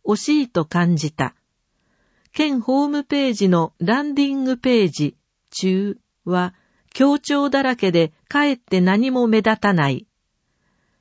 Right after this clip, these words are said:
中、ランディングページ。検索エンジンの検索結果などを経由して、ユーザーが最初にアクセスするページのこと。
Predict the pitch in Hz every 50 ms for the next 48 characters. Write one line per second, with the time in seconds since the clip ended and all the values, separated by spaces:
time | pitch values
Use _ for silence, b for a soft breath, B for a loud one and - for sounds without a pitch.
0 | _ _ _ - - - 190 190 185 190 196 196 190 - _ _ _ _ _ -
1 | 147 185 214 269 294 302 277 277 277 277 277 277 269 262 254 247 - 262 240 220
2 | 196 160 135 - 143 139 - - _ _ _ _ _ _ _ _ _ _ _ _
3 | _ _ _ _ _ _ _ - - 247 277 294 277 - 285 277 - - 277 -
4 | 277 294 285 285 262 - 220 220 208 202 190 170 165 160 - - - 247 277 294
5 | 277 - 285 277 - - - - 285 277 269 _ - 247 247 226 226 220 190 190
6 | 180 160 139 - - - 196 196 208 208 202 196 190 180 - - - - 175 165
7 | 156 b b b _ 226 247 285 302 302 294 233 226 240 220 208 202 185 165 165
8 | 160 - 208 233 262 277 - - 269 269 269 269 233 - - - - - - 254
9 | 240 - 220 185 - 190 180 165 156 151 - 190 190 196 202 202 185 190 190 185
10 | 175 160 - - 156 151 - 147 135 -